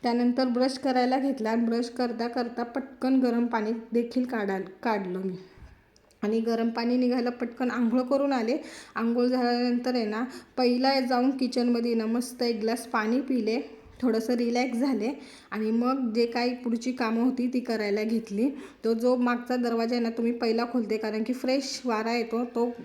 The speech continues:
ग्रिल लावून घेते. मग कानातले आणि मंगळसूत्र काढून ठेवलेले ते घातले आणि पहिला माऊचं जेवण बनवायला घेतलं. माऊचं जेवण एकदा बनवून घेतलं की ते थंड करायला ठेवते, तोपर्यंत ती उठते.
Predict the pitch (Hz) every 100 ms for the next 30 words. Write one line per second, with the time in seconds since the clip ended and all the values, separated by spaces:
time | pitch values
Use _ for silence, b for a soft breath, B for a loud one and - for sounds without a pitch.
0 | 220 185 214 254 247 226 220 254 254 226
1 | 220 277 B B B 220 220 220 226 226
2 | 233 247 247 240 226 233 233 233 240 226
3 | 220 254 262 220 220 214 247 269 262 226
4 | 233 262 247 220 226 220 208 220 220 220
5 | 220 226 220 202 202 208 220 180 208 254
6 | B B 233 233 226 254 254 247 247 247
7 | 226 240 240 233 247 262 254 233 233 233
8 | 226 262 226 226 226 226 226 269 247 208
9 | 226 214 214 208 208 233 269 262 277 -
10 | 208